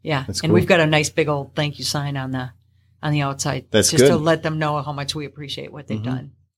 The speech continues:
Speaker 2: Yeah. So people, if you're rolling through town, just stop at any of these businesses, <laughs> basically. Just help us out. This
Speaker 1: Right.
Speaker 2: area, like, it's awesome.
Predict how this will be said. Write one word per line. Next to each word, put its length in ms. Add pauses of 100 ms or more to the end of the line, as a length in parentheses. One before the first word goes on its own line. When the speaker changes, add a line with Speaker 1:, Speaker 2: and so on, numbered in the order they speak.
(340)
Speaker 2:
Yeah. 240
So 280
people, 380
if 80
you're 100
rolling 220
through 160
town, 360
just 200
stop 260
at 80
any 180
of 60
these 140
businesses, 440
<laughs> 140
basically. 480 (260)
Just 200
help 220
us 160
out. 260
This 260
Speaker 1:
Right. 40
Speaker 2:
area, 360
like, 280
it's 160
awesome. 400